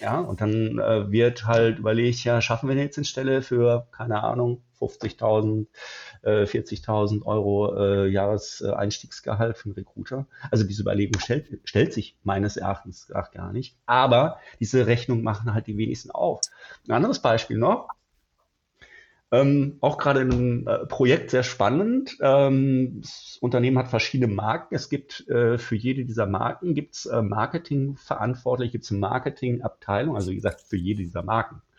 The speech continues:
gibt's mehrere Verantwortliche. Das, äh, Unternehmen selbst hat irgendwie vier, fünf Recruiter.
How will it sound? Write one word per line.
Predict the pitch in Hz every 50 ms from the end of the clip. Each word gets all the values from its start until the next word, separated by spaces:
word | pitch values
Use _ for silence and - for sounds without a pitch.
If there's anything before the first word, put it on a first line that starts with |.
| - - - _ _
gibt's | _ - -
mehrere | - 87 98 107 101 -
Verantwortliche. | - - - - 120 120 - - - - - - - - - - - _ _ - - - - - - - _
Das, | - 87 - - - -
äh, | 107
Unternehmen | 95 90 92 95 95 104 95 98 101 101 101 90
selbst | 104 95 98 - -
hat | 101 95
irgendwie | - 107 104 101 107
vier, | 101 - - 107
fünf | - - 107 - -
Recruiter. | 101 - - 135 120 - - 82 - -